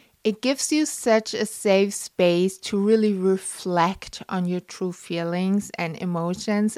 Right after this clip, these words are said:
and thoughts specifically. And I don't see how most of us have room or space or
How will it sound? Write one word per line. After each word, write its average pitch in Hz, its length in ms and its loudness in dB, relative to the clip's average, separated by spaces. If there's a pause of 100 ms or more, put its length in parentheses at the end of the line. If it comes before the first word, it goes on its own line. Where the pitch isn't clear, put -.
and 165 180 -6
thoughts 160 680 2
specifically. 254 880 -2 (680)
And 214 320 2 (140)
I 220 460 6
don't 240 420 4
see 262 540 -2
how 185 340 0
most 196 460 0
of 208 180 -2
us 190 240 0
have 190 380 0 (140)
room 220 500 2
or 185 260 -2
space 190 720 2
or 185 280 0